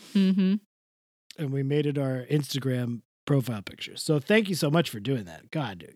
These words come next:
Speaker 2: g-, we love it so much.
Speaker 1: We do.
Speaker 2: Ah, happy to be back. You happy to be back? No.
Speaker 1: Happy to be back.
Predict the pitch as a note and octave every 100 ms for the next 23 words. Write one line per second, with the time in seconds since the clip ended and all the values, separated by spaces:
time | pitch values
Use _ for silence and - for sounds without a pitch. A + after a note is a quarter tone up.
0 | _ _ F3 - _ C3 A2+ A2+ A#2 C#3+
1 | A#2+ G2 - G2+ G#2+ - - - _ -
2 | - - F#3 E3+ - - - - _ _
3 | _ _ _ _ _ _ _ - - -
4 | D3+ - - - - G3+ C4 B3 G3+ C#3+
5 | A#2 G2+ G3 G#3 G#3+ C4+ C4 C#4+ D4+ D#4+
6 | - C#3+ D#3+ F#3 F#3 - B3+ B3+ G3+ F3
7 | F3 -